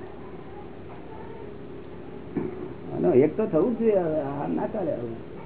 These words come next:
તો એ વૈષ્ણવ, વૈષ્ણવ બધું એકાકાર.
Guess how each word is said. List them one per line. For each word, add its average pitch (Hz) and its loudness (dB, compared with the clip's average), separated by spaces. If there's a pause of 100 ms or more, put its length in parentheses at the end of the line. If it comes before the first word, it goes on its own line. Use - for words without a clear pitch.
(200)
તો 160 0 (880)
એ 143 0
વૈષ્ણવ, 160 2
વૈષ્ણવ 143 -2
બધું 170 0
એકાકાર. 170 -2